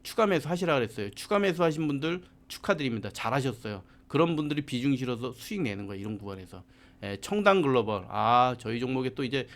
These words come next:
자랑되는 거죠. 그쵸? 이것도 박스권 뚫고 이, 이 녀석은 조정 끝내고 날아가는 종목으로 이제 편입되는 거예요.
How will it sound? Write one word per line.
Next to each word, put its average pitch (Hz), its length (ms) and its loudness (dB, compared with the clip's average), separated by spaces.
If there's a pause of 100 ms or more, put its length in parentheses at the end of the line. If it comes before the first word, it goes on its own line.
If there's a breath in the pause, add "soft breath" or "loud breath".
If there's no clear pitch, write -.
(140 loud breath)
자랑되는 143 600 8
거죠. 127 220 4
그쵸? 143 260 0
이것도 123 280 -2
박스권 175 520 2
뚫고 226 480 -6 (720 soft breath)
이, 143 120 0
이 151 120 -2
녀석은 165 340 6
조정 147 320 2
끝내고 151 320 2
날아가는 131 460 4
종목으로 123 360 -2
이제 104 120 -6
편입되는 107 540 -8
거예요. 95 260 -16